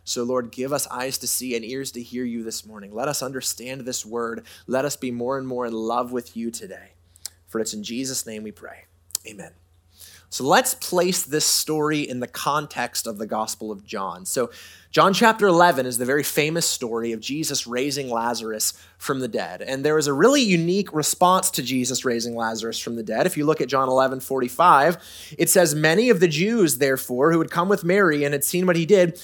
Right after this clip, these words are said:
believed in him. But some of them went to the Pharisees." In other words, Jesus was a very polarizing figure. He raises Lazarus from the dead. Some of them respond with belief, and others conspire to kill him.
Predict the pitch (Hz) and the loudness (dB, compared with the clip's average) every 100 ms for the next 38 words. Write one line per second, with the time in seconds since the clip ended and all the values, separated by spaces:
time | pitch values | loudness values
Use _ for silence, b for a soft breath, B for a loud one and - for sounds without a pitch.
0 | B - 208 202 285 294 180 127 104 - | B 8 10 10 6 4 2 -2 -4 -12
1 | _ _ _ b b b 165 - - - | _ _ _ b b b 2 4 2 4
2 | 233 294 302 170 139 123 123 135 131 131 | 6 8 6 6 4 2 2 0 0 -4
3 | 127 147 135 123 - 101 98 139 214 262 | 0 2 2 2 -2 -6 -6 2 6 8
4 | 208 143 143 139 - - 254 262 165 156 | 8 6 2 -2 -6 0 2 4 4 2
5 | 147 156 147 131 123 185 220 233 - - | 0 0 0 0 2 6 6 4 0 2
6 | 226 220 196 175 160 151 147 139 139 113 | 4 6 8 10 8 4 -2 0 -2 -2
7 | 104 80 _ b b b b b b - | -12 -14 _ b b b b b b 0
8 | 151 175 233 262 208 220 240 208 190 - | 6 8 8 8 10 10 10 8 4 2
9 | 156 127 120 123 156 B - - - 240 | -2 0 2 0 0 B 0 2 6 8
10 | 277 320 220 208 170 156 - 143 131 127 | 10 8 6 4 4 2 2 2 2 0
11 | 120 131 123 113 135 214 - B B B | -4 -2 -2 -2 -2 -2 -4 B B B
12 | 175 - 214 254 240 202 - 185 - - | 0 6 8 10 8 6 2 0 2 6
13 | 196 208 190 175 175 - 170 - 202 196 | 8 10 10 6 4 0 -2 0 2 2
14 | 170 117 | 2 -6